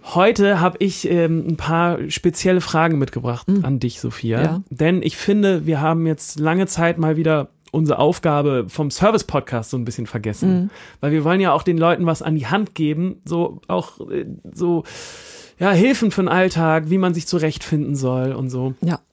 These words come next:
Speaker 1: Und mir brennt eine Frage auf der Seele, die ich dich fragen wollte
Speaker 2: Mhm.
Speaker 1: als Expertin. Ich weiß, dass du da Expertin drin bist.
Speaker 2: Klar.
Speaker 1: Denn ich würde gerne von dir wissen, wie benutzt du deine Handseife im Badezimmer?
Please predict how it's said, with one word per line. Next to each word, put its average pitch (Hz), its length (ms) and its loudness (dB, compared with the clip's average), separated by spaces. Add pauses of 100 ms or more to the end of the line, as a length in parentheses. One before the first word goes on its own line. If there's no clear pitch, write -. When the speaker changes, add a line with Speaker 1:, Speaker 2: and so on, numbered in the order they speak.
(400)
Speaker 1:
Und 156 260 2
mir 196 220 6
brennt 175 340 0
eine 165 220 0
Frage 160 580 -4 (480)
auf 160 160 0
der 170 140 4
Seele, 156 340 4
die 156 100 -2
ich 151 100 -6
dich 185 180 -2
fragen 127 340 -4
wollte 117 280 4
Speaker 2:
Mhm. 185 40 6
Speaker 1:
als - 160 2
Expertin. 160 800 0
Ich - 120 -10
weiß, 151 160 2
dass 151 120 -2
du 139 80 -4
da 127 120 0
Expertin 151 520 -2
drin 127 200 -4
bist. 180 260 -4 (160)
Speaker 2:
Klar. 170 240 -4 (380)
Speaker 1:
Denn 226 360 4 (400)
ich 196 440 -4
würde 208 300 6
gerne 180 260 2
von 175 180 0
dir 160 160 2
wissen, 190 460 -2 (380)
wie 175 360 2
benutzt 185 600 -2
du 190 320 -2 (380)
deine 170 580 2
Handseife 143 760 2
im 151 500 0 (140)
Badezimmer? 135 760 -2